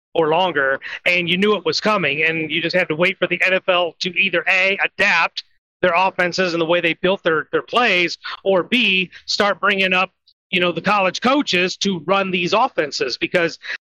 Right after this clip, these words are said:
you know, the Andrew Lucks are a dying breed. These guys aren't in the,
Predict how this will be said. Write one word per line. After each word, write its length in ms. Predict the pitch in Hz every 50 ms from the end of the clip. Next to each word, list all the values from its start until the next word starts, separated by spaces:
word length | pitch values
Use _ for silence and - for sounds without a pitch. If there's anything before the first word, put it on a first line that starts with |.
| _ _
you 340 | - 196 196 - - - 190
know, 120 | 202 196 175
the 100 | 185 175
Andrew 520 | 202 240 277 294 294 220 262 254 226 202
Lucks 600 | 190 196 214 220 247 262 - - - - - - - - - - - 208
are 200 | 214 214 208 185 175
a 60 | 190
dying 500 | 151 - 196 185 208 220 220 208 185 170
breed. 380 | 156 170 208 240 202 151 - - -
These 180 | 180 208 208 175
guys 300 | - 208 214 208 196 - - -
aren't 260 | 175 196 214 202 185
in 140 | 185 190 190
the, 140 | 185 180